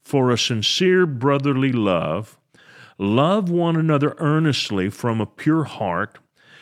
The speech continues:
since you have been born again, not of perishable seed, but of imperishable,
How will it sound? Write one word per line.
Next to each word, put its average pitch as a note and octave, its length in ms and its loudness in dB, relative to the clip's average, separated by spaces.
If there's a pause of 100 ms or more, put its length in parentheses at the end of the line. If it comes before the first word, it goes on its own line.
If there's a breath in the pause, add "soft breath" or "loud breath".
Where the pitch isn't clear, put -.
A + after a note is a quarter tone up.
(120)
since D#3 540 2
you G#3+ 400 6
have E3 580 -2
been G2+ 540 0 (300)
born B2 600 2
again, F#3 680 0 (500 loud breath)
not G#2 340 2
of - 300 -4
perishable C#3 720 0
seed, A2+ 600 -2 (160)
but C#3+ 340 0
of D#3+ 180 0 (100)
imperishable, C3+ 1400 -2